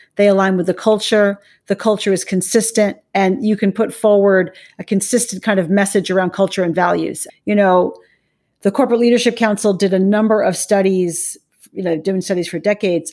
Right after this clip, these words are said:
about what helps people stay, why, why do people overperform and stay with companies for a long time?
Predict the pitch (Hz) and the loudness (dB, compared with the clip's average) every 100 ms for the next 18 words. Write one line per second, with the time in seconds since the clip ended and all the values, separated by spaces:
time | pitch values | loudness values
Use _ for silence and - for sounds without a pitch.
0 | - 180 185 175 175 - _ - 185 202 | -4 0 2 2 -2 -10 _ -10 0 2
1 | 214 - - _ _ - - 220 214 - | 2 0 -16 _ _ -12 -2 -2 -2 -10
2 | - 226 - 208 202 196 185 - - - | -6 -6 0 2 2 0 -6 -12 -10 0
3 | 220 202 226 226 240 269 269 - 254 214 | 0 2 2 2 2 2 0 -2 -2 0
4 | 202 165 202 202 202 - 196 190 180 196 | -2 0 -2 -2 -6 -6 -6 -4 -4 -4
5 | 185 185 185 180 175 - 170 170 165 180 | -4 -4 -8 -8 -8 -4 -2 -2 -4 -6
6 | 170 147 | -8 -8